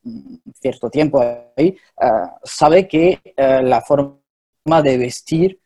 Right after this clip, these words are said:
eh, tiene connotaciones políticas bastante interesantes y que hay un estilo Abertzale bastante,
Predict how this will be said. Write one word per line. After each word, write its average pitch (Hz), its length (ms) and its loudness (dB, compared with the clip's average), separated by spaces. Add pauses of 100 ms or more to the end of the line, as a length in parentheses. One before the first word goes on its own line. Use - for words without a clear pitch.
(140)
eh, 131 280 -4
tiene 151 600 0
connotaciones 139 760 -2
políticas 135 460 0
bastante 127 360 -4
interesantes 135 600 -4
y 127 60 -8
que 131 100 0
hay 147 100 4
un 131 100 -4
estilo 147 380 0
Abertzale 131 480 -2
bastante, 131 440 -6